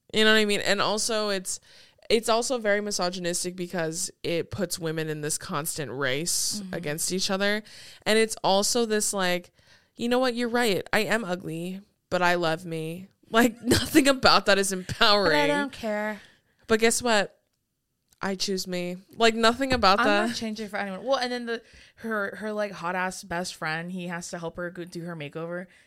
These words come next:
Speaker 2: and he takes her to Fashion Boomy, right?
Speaker 1: <laughs> The queue.
Speaker 2: Yeah. And then he, they try on clothes, and he's like, "No, you gotta be hot and have your tits out."
Speaker 1: Yeah,
Speaker 2: Why
Speaker 1: he
Speaker 2: would
Speaker 1: takes
Speaker 2: I
Speaker 1: her, he
Speaker 2: ever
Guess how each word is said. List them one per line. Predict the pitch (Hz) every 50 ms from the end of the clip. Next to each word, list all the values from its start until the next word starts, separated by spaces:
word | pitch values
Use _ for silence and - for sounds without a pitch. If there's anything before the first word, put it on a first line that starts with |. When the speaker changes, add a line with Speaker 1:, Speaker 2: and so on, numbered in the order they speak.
| _ -
Speaker 2:
and | - 185 185
he | 185 185
takes | - 190 170 -
her | - 185
to | 185 180 180
Fashion | - - 160 156 175 - 190 180 180 170
Boomy, | 180 175 175 185 190 202 220 220 214 -
right? | 196 190 190 202 226 233 _ _ _ _ _ -
Speaker 1:
<laughs> | 127 131 123 110 - - -
The | 190 185 -
queue. | - - 175 165 143 175 208 240
Speaker 2:
Yeah. | 220 208 202 202 202 _ _ _ _ _ -
And | 214 214 214
then | 208 208 202 196 190 185 180 -
he, | 202 202 214
they | 214 196 185 185
try | 185 - 190 185 180
on | 185
clothes, | 185 - 185 175 175 175
and | 196 175
he's | 165 165 -
like, | 139 - 208
"No, | - - 214 208
you | 190 190 202
gotta | 220 247 233
be | 214
hot | 196 190 214 240 247 240 233 226 208 196 - -
and | 220 214
have | 214 220 214
your | 196
tits | 185 - - 247 247 247 - -
out." | 233 220 214 208 208 202 190 185 185 - -
Speaker 1:
Yeah, | - - 202 196
Speaker 2:
Why | 196
Speaker 1:
he | 196 202
Speaker 2:
would | -
Speaker 1:
takes | 220 208 - 320
Speaker 2:
I | 233
Speaker 1:
her, | -
he | -
Speaker 2:
ever | 240 262 269 277